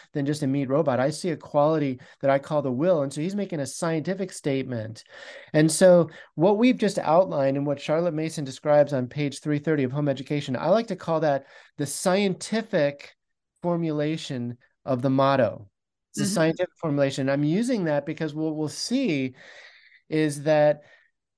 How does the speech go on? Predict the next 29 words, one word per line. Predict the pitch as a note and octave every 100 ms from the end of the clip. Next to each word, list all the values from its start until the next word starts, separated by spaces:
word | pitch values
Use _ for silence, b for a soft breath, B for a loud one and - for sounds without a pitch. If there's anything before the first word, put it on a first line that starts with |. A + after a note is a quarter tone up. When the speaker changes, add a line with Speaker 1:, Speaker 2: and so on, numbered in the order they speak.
| _
Speaker 1:
we | D3 D#3
find | D3+ F3 F#3+ B3+ F#3 D3 D3 D3 - _ _ _ _ _ _ _
emerging | D3+ D3 D#3+ G3 G3 E3+ D#3+ D#3
another | D3+ D3+ D#3+ F#3+ F#3
formulation | - F3 D#3+ C#3 C#3+ D3 D3
of | B2
the | B2
motto, | A#2+ A#2+ B2 G#2
which | A2 B2+ C#3+
is | B2
quite | - - F3 D#3+
different | F3 G3 E3+ B2+ A#2+
from | - C#3+ C3 B2+ B2+ C3
this, | C#3 C3 B2 -
what | C3+ C3+
I | C#3
call | - C3+
the | B2+
original | B2 C3+ C#3 A#2+
scientific | A#2 C#3+ B2+ A#2+ C3+ B2+
formulation | - B2+ A#2 A2 A#2 -
of | G#2+
the | G#2
motto. | G2+ F#2+ G2+ A2 - _ _ -
Speaker 2:
And | F3
that | F#3 F#3
was | G3+ G3+ - -
my | F#3+ F3+ F3+ F3 - - _ -
intrigue | F3 C4+ B3 F#3+